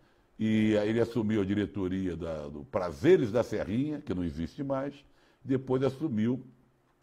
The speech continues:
a, o Império, ajudou a fundar o Império Serrano, em mil novecentos e quarenta e sete. Compôs sambas antológicos de carnaval, morreu em Juiz de Fora no dia dezoito de outubro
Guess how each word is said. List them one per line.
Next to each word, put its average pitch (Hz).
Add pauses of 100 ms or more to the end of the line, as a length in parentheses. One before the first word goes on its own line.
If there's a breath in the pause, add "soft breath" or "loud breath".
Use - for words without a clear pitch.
(760)
a, 90
o 101
Império, 104
ajudou 87
a 127
fundar 80
o 85
Império 82
Serrano, 92 (420 soft breath)
em 82
mil 117
novecentos 113
e -
quarenta 98
e 82
sete. 69 (240 soft breath)
Compôs 156
sambas 151
antológicos 117
de -
carnaval, 82 (260 soft breath)
morreu 120
em 104
Juiz 143
de 127
Fora 113
no 104
dia 98
dezoito 95
de 90
outubro 104